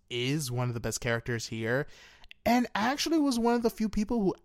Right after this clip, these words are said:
actually kept his word and fought Homelander, especially after learning that he was his son. Oh my God, another sad part was the fact that Noor dying. That was sad, character didn't speak, but you felt the feels.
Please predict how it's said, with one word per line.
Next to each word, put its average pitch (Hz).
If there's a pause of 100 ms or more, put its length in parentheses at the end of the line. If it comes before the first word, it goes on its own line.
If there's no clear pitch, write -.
(100)
actually 233
kept -
his 185
word 170
and 196
fought 143
Homelander, 123 (280)
especially 151
after 165
learning 151
that 117
he 131
was 135
his 113
son. 160 (1080)
Oh 185
my 131
God, 135
another 139
sad 123
part 123
was 120
the -
fact 143
that 123
Noor 120
dying. 107 (260)
That 123
was 131
sad, 98 (440)
character 220
didn't 214
speak, -
but 156
you 131
felt 160
the 131
feels. 127